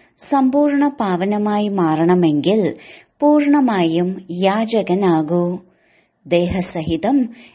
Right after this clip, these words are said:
എല്ലാ സംബന്ധങ്ങളെയും മറക്കൂ. ഒപ്പം എന്നെ ഓർമ്മിക്കൂ, അപ്പോൾ പാവനമായി മാറും. ഇപ്പോൾ നിങ്ങൾ ഈ കണ്ണുകൾ കൊണ്ട് എന്തെല്ലാം കാണുന്നുവോ, അതെല്ലാം നശിക്കാനുള്ളതാണ്.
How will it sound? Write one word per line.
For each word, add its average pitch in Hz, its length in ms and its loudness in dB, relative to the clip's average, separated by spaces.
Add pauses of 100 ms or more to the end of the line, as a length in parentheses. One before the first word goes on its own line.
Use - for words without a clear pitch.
(140)
എല്ലാ 285 380 0
സംബന്ധങ്ങളെയും 208 1200 -2
മറക്കൂ. 175 680 -4 (720)
ഒപ്പം 269 460 0 (100)
എന്നെ 175 420 -2
ഓർമ്മിക്കൂ, 175 760 0 (480)
അപ്പോൾ 277 360 2
പാവനമായി 254 840 0
മാറും. 160 680 0 (920)
ഇപ്പോൾ 190 440 0
നിങ്ങൾ 175 480 2 (480)
ഈ 311 320 4
കണ്ണുകൾ 247 460 2
കൊണ്ട് 233 560 0
എന്തെല്ലാം 254 720 2
കാണുന്നുവോ, 160 840 0 (480)
അതെല്ലാം 269 640 2
നശിക്കാനുള്ളതാണ്. 170 1500 0